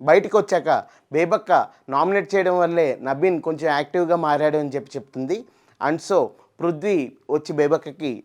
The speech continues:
సారీ చెప్పాడండి. నెక్స్ట్ కంటెస్టెంట్గా కిరాక్ సీత బేబక్కని,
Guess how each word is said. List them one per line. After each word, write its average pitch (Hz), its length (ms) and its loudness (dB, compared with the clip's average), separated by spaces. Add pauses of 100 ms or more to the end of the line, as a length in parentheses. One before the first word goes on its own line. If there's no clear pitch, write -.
(100)
సారీ 135 200 2
చెప్పాడండి. 131 680 -6 (300)
నెక్స్ట్ 143 240 -8
కంటెస్టెంట్గా 196 760 0 (400)
కిరాక్ 175 280 4
సీత 160 360 0 (500)
బేబక్కని, 190 680 0